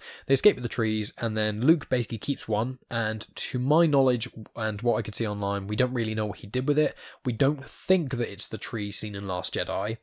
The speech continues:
because the trees are from Ahch-To anyway, so I think that that tree has been there for centuries and centuries and centuries. But Luke has done something with his other one, but he actually didn't realise there were gonna be two parts of this tree,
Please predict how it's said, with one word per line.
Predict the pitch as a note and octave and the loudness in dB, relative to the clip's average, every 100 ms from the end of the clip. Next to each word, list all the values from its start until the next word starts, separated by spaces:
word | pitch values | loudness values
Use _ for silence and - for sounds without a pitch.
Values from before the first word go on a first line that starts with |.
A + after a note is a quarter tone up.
| - - - - | -12 -16 -16 -4
because | A2+ - B2 A#2 G#2+ - | -4 0 2 4 2 -2
the | - | -4
trees | - A#2+ A2 | 0 2 2
are | - G2+ | 2 0
from | - - A2+ G2+ F#2+ - | 0 0 2 2 -4 -8
Ahch-To | F#2 F#2 - G2+ | -8 -4 -2 0
anyway, | C3+ D#3 F#3 G3 | 0 2 2 0
so | - - G2 | -2 0 0
I | G#2+ | 0
think | - G#2+ - | -4 -6 -6
that | G2+ G#2+ | -6 0
that | G#2 G#2+ | -2 -2
tree | - A2 G2+ | -4 -2 -2
has | G2 | -2
been | G#2 G2 | -2 -2
there | F#2+ F#2 | 0 -2
for | - F#2 F#2 - | -2 -2 -4 -4
centuries | - G2 - | -4 -2 -4
and | G2 | -4
centuries | G2+ G2 F#2 | -6 -6 -4
and | G2 | -4
centuries. | G#2+ - F#2 - - - - | -4 -6 -8 -8 -12 -14 -12
But | B2+ G#2+ G#2+ G#2 _ _ | -4 0 0 0 _ _
Luke | C3+ D#3+ D3 | 6 6 6
has | A#2+ | 2
done | A#2 G#2 | 2 2
something | - G2+ F#2+ G#2 | -2 -2 -4 -4
with | G2 | -2
his | G2+ | -2
other | F#2+ F2+ | -2 0
one, | G2+ - - | -4 -6 -2
but | C3 | 2
he | D3 | 4
actually | E3+ - C3+ | 4 0 0
didn't | B2+ C#3 | 0 0
realise | C3 B2+ A#2 G#2+ | 2 4 4 4
there | A2 | 2
were | |
gonna | G#2+ G2 | 2 -2
be | G2 | 0
two | - C3 | 2 2
parts | A#2 D#3+ C#3 G#2+ | 4 4 2 0
of | F#2+ | -6
this | F#2+ | -6
tree, | - - F#2 | -8 -8 -10